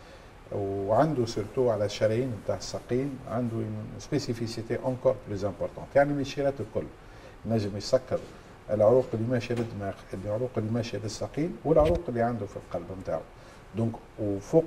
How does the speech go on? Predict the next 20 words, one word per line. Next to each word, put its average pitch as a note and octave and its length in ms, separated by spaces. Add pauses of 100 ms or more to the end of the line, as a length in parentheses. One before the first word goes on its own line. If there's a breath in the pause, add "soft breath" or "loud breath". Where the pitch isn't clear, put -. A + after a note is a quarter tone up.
من B2+ 120
هذا D3 220
الدخان، C#3 560 (500 soft breath)
il A#2 120
agit A#2+ 320 (140)
immédiatement, B2 680 (180)
c'est A2 160
ce - 80
qui A2+ 80
se A2+ 160
passe A#2+ 220
pour A#2 180
les G#2+ 100
jeunes G#2 320
الصغار، G2 460
ساعات A2 460
يبدا G#2 260
عنده A2+ 300 (600 soft breath)
une G2+ 180
déception G#2+ 500